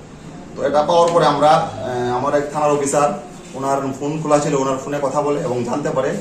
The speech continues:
উনি নাকি পদ্মনগর এলাকাতে আছে। তো সেই মোতাবেক আমরা, আমাদের থানার স্টাফ অফিসাররা পদ্মনগর এলাকাতে যাই। ওখানে আমরা একদম প্রত্যেক বাড়ি বাড়ি তন্ন তন্ন করে খুঁজি, কিন্তু ওনার কোনো খোঁজ খবর পাই না।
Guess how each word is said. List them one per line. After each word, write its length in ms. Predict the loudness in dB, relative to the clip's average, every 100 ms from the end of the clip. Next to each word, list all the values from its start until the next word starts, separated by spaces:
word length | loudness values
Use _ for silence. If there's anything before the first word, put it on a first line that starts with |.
| -10 -10
উনি 120 | -4
নাকি 180 | -2 -2 0
পদ্মনগর 400 | 0 0 2 4
এলাকাতে 320 | 4 2 -2
আছে। 180 | -6 -8 -16 -20 -20 -10
তো 300 | -2 0 0 -2
সেই 100 | -2
মোতাবেক 360 | 0 2 2 2
আমরা, 240 | 2 4
আমাদের 400 | 2 2 -2 -4 -6
থানার 160 | -6
স্টাফ 280 | -2 2 2
অফিসাররা 560 | 2 -4 -6 -4 -4 -6 -14 -10 -6
পদ্মনগর 300 | -2 0 2
এলাকাতে 340 | 2 0 0
যাই। 200 | 0 0 -4 -12 -10
ওখানে 240 | -4 0
আমরা 380 | 2 2 4 2
একদম 240 | 2 -2 -4
প্রত্যেক 360 | -4 -4 0
বাড়ি 180 | 2 4
বাড়ি 160 | 2 0
তন্ন 200 | -2 -2
তন্ন 180 | -2 -2
করে 160 | 0
খুঁজি, 220 | 2 2 0
কিন্তু 180 | -4 -6 -8 -10 -12 -2
ওনার 180 | 0 2
কোনো 220 | 2 0
খোঁজ 180 | -2 0
খবর 160 | 0 0
পাই 160 | -2
না। 200 | 0 0